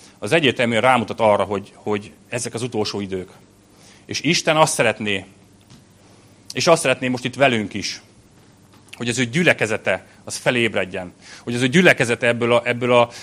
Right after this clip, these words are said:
testpetségből, ebből az álmos, ebből a lagymatag helyzetből kicsit felébredjen. Kicsit így megmarkol minket, és óvatosan,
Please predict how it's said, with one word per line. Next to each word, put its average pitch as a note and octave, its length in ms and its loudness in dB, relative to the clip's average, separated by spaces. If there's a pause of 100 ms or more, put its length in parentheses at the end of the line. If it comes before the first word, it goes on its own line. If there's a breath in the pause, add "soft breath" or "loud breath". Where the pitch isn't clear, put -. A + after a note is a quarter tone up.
(200 loud breath)
testpetségből, B2 800 2
ebből A#2 220 2
az A#2 120 0
álmos, C#3 720 4
ebből A2+ 300 -4
a A2 200 2 (360 loud breath)
lagymatag B2+ 680 4
helyzetből G#2 720 0 (240 loud breath)
kicsit - 260 -10
felébredjen. G2+ 960 2 (320 loud breath)
Kicsit D3 240 -8
így C#3 200 -4
megmarkol C3 640 2
minket, A#2 300 -2
és A2+ 140 -4
óvatosan, A2 540 -2